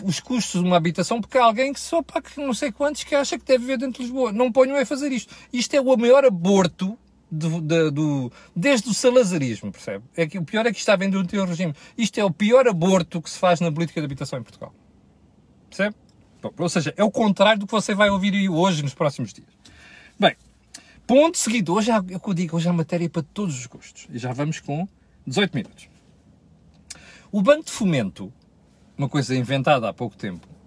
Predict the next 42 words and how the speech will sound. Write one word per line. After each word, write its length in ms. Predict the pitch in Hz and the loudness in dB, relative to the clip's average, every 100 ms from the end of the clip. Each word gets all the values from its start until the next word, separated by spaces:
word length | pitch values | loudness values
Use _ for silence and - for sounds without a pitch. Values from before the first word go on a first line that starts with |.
| - _ - - - - | -20 _ -20 -20 -12 -2
e 100 | 165 | 0
a 40 | |
Caixa 320 | 247 233 - | 4 2 2
Geral 240 | 156 170 160 | 2 2 2
de 60 | |
Depósitos 400 | - 139 147 - | 0 0 0 -4
recusaram 420 | - 139 139 127 | -12 -4 0 2
um 200 | 143 165 - | 2 0 -2
empréstimo 580 | 135 107 139 147 156 135 | -4 -2 -2 -2 -4 -4
de 100 | 131 | -6
trinta 580 | - 208 220 233 196 | -4 0 2 0 0
milhões 400 | 170 139 151 139 | -2 -2 -4 -4
de 100 | 113 | -6
euros 400 | 104 107 120 - _ _ _ | -8 -8 -12 -18 _ _ _
à 120 | 135 | -2
Ground 240 | 135 131 120 | 0 0 -4
Force. 340 | - - - _ _ _ | -12 -18 -20 _ _ _
A 20 | |
Ground 200 | 135 156 | -6 -4
Force 160 | - 160 | -4 -4
está 100 | 165 | -4
falida, 500 | - 127 92 76 - _ _ _ - | -4 -8 -10 -14 -20 _ _ _ -16
como 120 | 98 | -16
você 200 | - 101 | -16 -20
sabe, 180 | - _ - | -20 _ -20
mas 140 | 127 | -20
pronto. 180 | - - _ _ _ _ _ - - - _ _ _ _ _ _ - _ _ _ _ _ _ | -20 -20 _ _ _ _ _ -20 -20 -20 _ _ _ _ _ _ -20 _ _ _ _ _ _
E 400 | 247 262 226 277 - _ _ _ _ _ _ - | 4 6 4 0 -8 _ _ _ _ _ _ 0
qual 160 | 240 | 2
é 40 | 254 | 4
o 80 | |
comentário 400 | 208 208 190 196 | 2 0 4 2
que 40 | 151 | 2
a 40 | |
gente 160 | 180 165 | -2 0
tem 100 | 165 | -2
que 80 | - | -2
fazer? 320 | 131 110 - _ _ _ | -4 -4 -10 _ _ _
Eu 300 | 175 196 240 | 4 6 6
digo 220 | 208 214 | 4 2
assim, 240 | 220 - 196 | 2 2 4
olha... 200 | 147 | 4